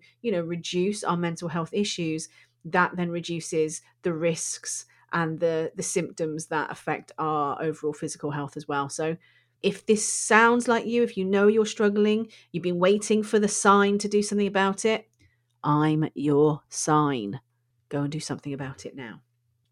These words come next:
So thank you very much for joining me on this episode. I really, really appreciate it. Thank you for coming along. In the next episode, we're gonna kind of build on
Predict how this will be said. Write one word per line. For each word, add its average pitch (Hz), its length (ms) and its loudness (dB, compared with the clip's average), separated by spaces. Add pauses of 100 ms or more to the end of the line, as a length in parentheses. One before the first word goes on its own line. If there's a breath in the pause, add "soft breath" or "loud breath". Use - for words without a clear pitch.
So 208 340 6
thank 233 380 0
you 202 260 2
very 175 300 2
much - 400 -6
for 180 160 -4
joining 165 560 -2
me 165 400 -4
on 165 300 -6
this 165 360 -8
episode. 170 440 -6
I - 20 -4
really, 170 200 -4
really 160 140 -2
appreciate 160 520 -6
it. - 120 -8
Thank 175 200 -8
you 175 80 -10
for 170 80 -10
coming 160 320 -6
along. 160 320 -4 (580 loud breath)
In 202 80 0
the 214 60 4
next - 260 -2
episode, 156 380 -2
we're 160 80 -2
gonna 175 160 -2
kind 170 180 -2
of 151 100 -4
build 175 360 2
on 147 280 -4